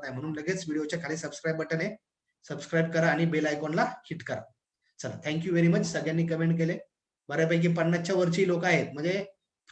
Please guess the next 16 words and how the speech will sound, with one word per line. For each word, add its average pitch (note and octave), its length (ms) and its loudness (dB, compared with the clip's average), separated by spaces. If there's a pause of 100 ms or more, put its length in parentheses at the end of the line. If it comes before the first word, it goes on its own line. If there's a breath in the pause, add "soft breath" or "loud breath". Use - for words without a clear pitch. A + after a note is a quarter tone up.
(160)
पंचवीस G3 400 0
ते A3+ 60 4
पन्नासच्या G#3 460 4
एज G3+ 100 6
मधले G3+ 220 0
जास्त G#3 240 2
लोक F#3 220 -2
आहेत, F3 120 0
या E3+ 80 0
पंचवीस E3 520 0
रेंज D#3+ 220 0
मधले, D#3 180 -2
पण E3 300 -4
पन्नासच्या F3 500 -4
पुढचेही F3+ 380 4
आहेत G#3 260 6